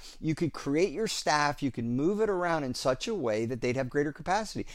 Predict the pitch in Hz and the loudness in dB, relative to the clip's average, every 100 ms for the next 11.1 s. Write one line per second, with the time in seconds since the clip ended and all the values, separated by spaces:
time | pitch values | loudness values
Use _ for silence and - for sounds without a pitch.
0 | - 110 143 220 233 - - 147 - 139 | -6 0 2 0 -2 -2 0 -2 -2 0
1 | 127 139 180 - 170 151 139 147 117 117 | 2 2 0 -4 -4 -2 0 0 0 -2
2 | 113 - - - 165 160 139 151 170 175 | -4 -8 -10 0 2 2 2 0 0 2
3 | 170 156 160 156 156 139 120 - 113 120 | 2 2 2 2 2 -2 -2 -2 -2 0
4 | 117 110 127 131 107 95 82 80 - - | -2 -2 0 0 0 -2 -4 -8 -16 -20
5 | - - - - - - - - - - | -20 -20 -20 -20 -18 -18 -20 -20 -20 -20
6 | - - 90 196 226 - - 214 202 - | -20 -14 -2 4 4 2 2 2 2 -4
7 | - 220 302 - 143 123 113 202 269 220 | -4 -6 -8 -4 -2 0 -2 -2 -2 -2
8 | - - 180 233 180 160 - - - - | -2 0 -2 -2 0 -2 -4 -16 -10 -2
9 | 147 - - - 165 151 156 180 240 220 | -2 -2 -10 -6 -4 -2 -2 0 2 2
10 | - - 220 208 220 294 - 208 123 85 | 0 -2 -4 -2 -4 -4 -2 0 0 -2